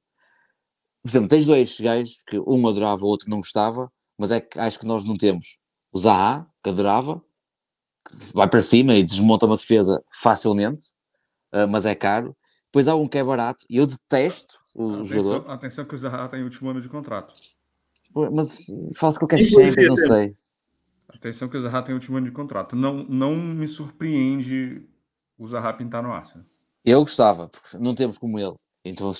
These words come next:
Speaker 1: vai para cima, destrói defesas. E acho que era bom. O outro que eu não gosto dele, mas que não temos jogador como ele, e que desequilibra, mas é burro para caraças e é barato, seria o Adama Traoré. Eu repito, eu não gosto dele, mas não temos jogador como ele.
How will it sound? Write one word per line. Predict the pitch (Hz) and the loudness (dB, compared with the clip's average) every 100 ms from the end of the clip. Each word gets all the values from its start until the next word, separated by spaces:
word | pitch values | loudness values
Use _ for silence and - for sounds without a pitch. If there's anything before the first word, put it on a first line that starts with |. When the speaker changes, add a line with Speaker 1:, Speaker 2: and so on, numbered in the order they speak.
| - | -4
Speaker 1:
vai | 110 139 | -2 -2
para | |
cima, | 160 160 120 98 101 - | -2 -2 -2 -6 -12 -12
destrói | 107 - 123 110 | -6 0 4 4
defesas. | 95 101 90 87 - _ _ _ - | 4 2 0 -2 -12 _ _ _ 2
E | 104 | 2
acho | - | 2
que | - | -4
era | 110 101 95 104 | -2 0 0 0
bom. | 98 90 85 _ _ - | 0 -4 -10 _ _ -2
O | 135 | 2
outro | 170 - | 2 -2
que | - | -2
eu | 156 | 0
não | 190 175 | 0 0
gosto | 127 123 - 107 | 2 2 0 -4
dele, | 110 127 175 _ _ _ _ _ | -2 -2 -6 _ _ _ _ _
mas | 110 - | -8 -6
que | 127 | -4
não | 143 156 | -4 -4
temos | 147 120 | -4 -4
jogador | 107 120 120 | -4 -4 -2
como | 117 120 | -2 -2
ele, | 113 92 85 _ _ _ - | -2 -6 -10 _ _ _ -16
e | 104 | -14
que | 101 | -2
desequilibra, | 120 123 120 101 | -2 2 2 2
mas | 104 | 0
é | 104 | -2
burro | 98 104 - | -2 -4 -6
para | 98 | -8
caraças | - 98 98 107 - | -6 -6 -6 -10 -4
e | 104 | -2
é | |
barato, | 98 101 107 - _ _ _ _ _ | 0 0 -2 -6 _ _ _ _ _
seria | - - 139 120 135 131 | -10 2 4 4 2 0
o | 92 113 | -2 -2
Adama | 113 110 104 | 0 -2 -4
Traoré. | 107 95 87 _ _ _ | -4 -4 -6 _ _ _
Eu | - 127 | 2 2
repito, | - 120 | 4 2
eu | 120 | 2
não | 131 135 | 2 2
gosto | 127 127 - | 2 0 -2
dele, | 110 131 _ _ _ _ _ _ - | -2 -4 _ _ _ _ _ _ -6
mas | 107 117 | -2 0
não | 117 107 | 0 0
temos | 123 107 | -2 -2
jogador | 110 104 | -2 -4
como | 101 | -8
ele. | 90 | -10